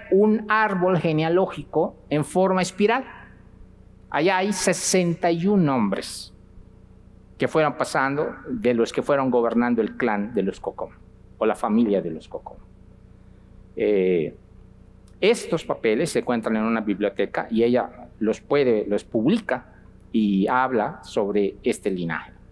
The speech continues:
Hasta la fecha, en Sotuta, en, en Yucatán y en varias partes, existe el apellido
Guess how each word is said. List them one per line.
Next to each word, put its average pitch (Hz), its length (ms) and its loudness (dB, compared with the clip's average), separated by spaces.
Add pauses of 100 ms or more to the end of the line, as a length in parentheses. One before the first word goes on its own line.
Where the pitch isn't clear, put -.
(580)
Hasta 135 340 -2
la 110 100 0
fecha, - 480 -4
en 107 120 -2
Sotuta, 113 540 -4
en, 101 200 0
en 98 160 2
Yucatán 104 560 -4
y 87 40 -4
en 92 100 -6
varias 113 240 -2
partes, - 440 -6 (480)
existe - 500 -2
el 95 80 0
apellido 90 520 -4